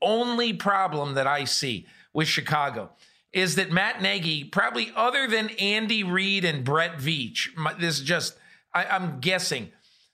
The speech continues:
there may not be a person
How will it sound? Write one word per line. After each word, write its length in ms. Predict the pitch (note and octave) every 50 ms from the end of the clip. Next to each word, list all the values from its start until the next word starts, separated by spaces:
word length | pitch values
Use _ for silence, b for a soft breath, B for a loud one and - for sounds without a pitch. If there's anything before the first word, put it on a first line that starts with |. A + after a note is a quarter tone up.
| b b b _ -
there 280 | D3+ D#3+ G#3+ B3 D4 D4
may 200 | C4 B3 B3 A#3+
not 380 | A#3 A3+ A3 A#3 A3+ E3 D3
be 280 | E3 G3 G3+ G#3+ G#3+ - E3+
a 220 | E3+ E3 D3 A#2+ - _ -
person 600 | - - - C4 B3+ - - - D#3+ A2 E2+ -